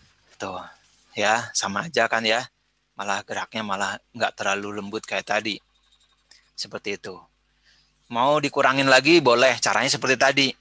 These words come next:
Ya. Berarti kita selang-seling lagi, berarti dapatnya setengahnya kalau empat puluh satu, berarti dapatnya dua puluh satu,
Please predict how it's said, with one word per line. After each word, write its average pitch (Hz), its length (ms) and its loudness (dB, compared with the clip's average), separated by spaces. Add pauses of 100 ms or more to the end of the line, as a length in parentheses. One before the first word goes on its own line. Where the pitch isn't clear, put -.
(960)
Ya. 107 320 -6 (480)
Berarti 104 240 -4
kita 123 240 0
selang-seling 120 640 0
lagi, 117 480 0
berarti 127 240 -2
dapatnya 127 560 0
setengahnya 117 480 -2
kalau 120 160 0
empat 113 320 -2
puluh 113 160 -2
satu, 131 400 -2
berarti 110 240 -4
dapatnya 117 480 -4
dua 101 240 -6
puluh 107 280 -12
satu, 95 240 -6